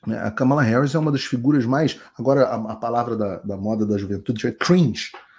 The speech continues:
Cringe. É a figura mais esquisita, mais estranhas.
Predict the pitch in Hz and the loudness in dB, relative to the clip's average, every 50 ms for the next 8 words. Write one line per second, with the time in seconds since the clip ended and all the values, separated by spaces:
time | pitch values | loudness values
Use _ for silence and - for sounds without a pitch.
0 | _ _ _ _ _ _ - - - _ _ _ _ _ _ _ _ _ _ - | _ _ _ _ _ _ -20 -20 -20 _ _ _ _ _ _ _ _ _ _ -16
1 | - - - 165 165 147 117 104 - - - - - _ _ _ _ _ _ _ | -6 0 4 4 4 4 2 -2 -6 -12 -16 -18 -20 _ _ _ _ _ _ _
2 | _ _ _ _ _ _ - 220 - - - - - - - 214 247 285 190 220 | _ _ _ _ _ _ -4 -4 -4 -4 -6 -8 -2 2 4 4 6 6 6 4
3 | 277 - - - - 208 123 90 101 139 139 - - 95 95 113 160 180 120 - | 4 4 2 0 0 0 0 2 0 0 -2 -2 -4 -8 -4 0 0 0 0 0
4 | - - - - - 123 143 135 95 82 - - | -2 -4 -4 -2 0 2 2 2 0 -2 -6 -14